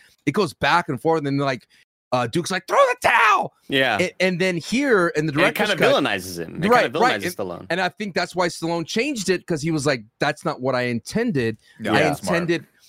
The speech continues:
Speaker 1: I intended for Stallone to want to do the right thing, but adhere to Apollo." But in
Speaker 2: Right.
Speaker 1: this, in this original cut, it goes on way too long. It cuts back to Stallone. He's, like, holding the towel, and po-, his poor wife Apollo's watches.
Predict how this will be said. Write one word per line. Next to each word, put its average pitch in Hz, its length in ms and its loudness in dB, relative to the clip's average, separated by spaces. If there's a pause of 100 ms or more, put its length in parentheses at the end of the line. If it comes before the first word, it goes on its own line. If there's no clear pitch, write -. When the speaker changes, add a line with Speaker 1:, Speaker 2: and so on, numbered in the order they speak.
(140)
Speaker 1:
I 165 100 4
intended 180 600 0
for 160 160 -2
Stallone 147 640 -2
to 139 240 0 (260)
want 160 400 0
to 196 100 -2
do 151 180 0
the 147 120 0
right 139 280 0
thing, 135 240 -2
but 120 160 -2 (120)
adhere 185 460 -4
to 165 140 -2
Apollo." 135 400 -2
But 113 180 -2 (340)
in 160 80 2
Speaker 2:
Right. 170 80 2
Speaker 1:
this, - 220 -2 (120)
in 156 100 0
this 196 180 -2
original 180 340 0
cut, 135 260 0 (260)
it 143 140 -2
goes 156 220 2
on 113 220 -2
way 147 220 2
too - 160 -4
long. 113 200 0
It 110 100 -6
cuts 135 180 -4
back 139 240 0
to 139 80 -2
Stallone. 135 480 -2
He's, 113 120 -4
like, 110 140 -4
holding 143 320 0
the 139 80 -2
towel, 131 400 -2 (320)
and 135 200 -2
po-, - 180 -4
his 147 160 0
poor 170 260 2
wife 143 300 2
Apollo's 135 440 -2
watches. 139 360 -2